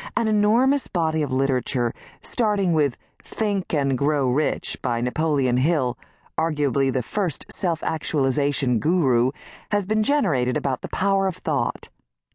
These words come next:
Intention has become the latest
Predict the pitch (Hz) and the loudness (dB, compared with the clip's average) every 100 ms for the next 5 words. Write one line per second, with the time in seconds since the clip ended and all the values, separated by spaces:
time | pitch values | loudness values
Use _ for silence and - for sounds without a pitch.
0 | _ _ - 220 214 196 214 - 135 117 | _ _ -4 -2 0 0 0 0 0 -2
1 | - - - 190 165 180 185 175 170 180 | -4 -16 -4 -2 0 -2 0 0 2 2
2 | 190 180 - | 2 0 -2